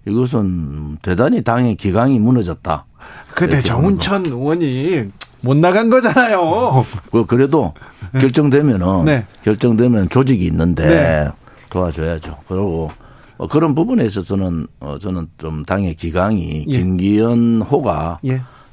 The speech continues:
Speaker 1: 좀 당원, 그, 이제 현직 의원들이 좀 우습게 보는구나, 이런 생각이 들어요.
Speaker 2: 아, 의원들이 아직 대표를?
Speaker 1: 어, 왜냐면은 뭐, 대통령실이 훨씬 강하니까.
Speaker 2: 네.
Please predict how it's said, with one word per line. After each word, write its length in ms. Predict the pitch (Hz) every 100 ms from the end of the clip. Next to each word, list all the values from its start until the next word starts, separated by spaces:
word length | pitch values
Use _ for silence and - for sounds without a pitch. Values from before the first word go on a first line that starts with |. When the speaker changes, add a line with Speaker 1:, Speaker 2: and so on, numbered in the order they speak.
| -
Speaker 1:
좀 540 | 92 85 82 80 73 80
당원, 420 | 85 101 104 80
그, 160 | - 85
이제 440 | 78 85 80 78 78 78
현직 320 | 107 101 107
의원들이 460 | 87 107 127 120 80
좀 140 | 92
우습게 380 | 87 160 233 123
보는구나, 640 | 85 85 85 80 76 71 - _ _ _ - -
이런 260 | 120 139 139
생각이 420 | 107 90 82 80
들어요. 420 | - 87 82 82
Speaker 2:
아, 160 | 98 117
의원들이 560 | 123 143 160 160 151 147
아직 240 | 127 127
대표를? 560 | 139 135 143 143 170 98
Speaker 1:
어, 220 | 76 - -
왜냐면은 560 | 110 120 120 104 95
뭐, 340 | 87 85 85 78
대통령실이 840 | 135 143 180 156 120 95 90 78 - - -
훨씬 220 | 120 139
강하니까. 680 | 123 95 107 123 90 - - -
Speaker 2:
네. 480 | 127 131 160 165